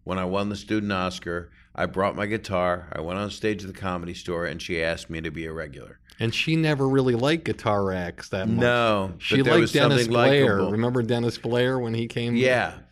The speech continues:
Speaker 1: and, and Kelly Rogers she
Speaker 2: Uh,
Speaker 1: kinda liked, um, and she really liked, um, Denny Johnson.
Speaker 2: Yeah.
Speaker 1: And Denny was a guitar act, but he, Denny had a couple great songs. He had a, that song, You're an Asshole, which was, like, the best song.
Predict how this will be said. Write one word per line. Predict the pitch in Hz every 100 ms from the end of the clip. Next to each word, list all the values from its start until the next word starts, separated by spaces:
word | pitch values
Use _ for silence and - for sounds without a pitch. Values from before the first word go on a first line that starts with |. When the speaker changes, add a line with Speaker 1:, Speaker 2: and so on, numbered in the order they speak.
| _
Speaker 1:
and, | 104 107 104
and | 110 110
Kelly | - 147 160
Rogers | 131 123 131 127 131
she | - 117
Speaker 2:
Uh, | 113
Speaker 1:
kinda | 113
liked, | 120 117 117 120 - - - - - - -
um, | 92 95 95 92 107
and | 113 110
she | 98 110
really | 117 165 156
liked, | 135 120 117 110
um, | 107 104 98 98 85
Denny | 101 104 98
Johnson. | 95 82 87 - - -
Speaker 2:
Yeah. | 110 107 92 -
Speaker 1:
And | - 107
Denny | 143 165 170
was | 151
a | 127
guitar | 123 - 123 120 113
act, | - -
but | 110
he, | 110 98 101
Denny | 107 113 113
had | 107 101
a | 92 -
couple | - 107 92
great | 92 92 90
songs. | - 87 82 76 - -
He | - 98
had | 92 90
a, | 85 78
that | 90 87
song, | - 87 87 85
You're | 90 85
an | 85
Asshole, | 85 87 - 60 64 67
which | 82 -
was, | 85 80
like, | 82 - -
the | 82
best | 87 87 -
song. | 87 80 80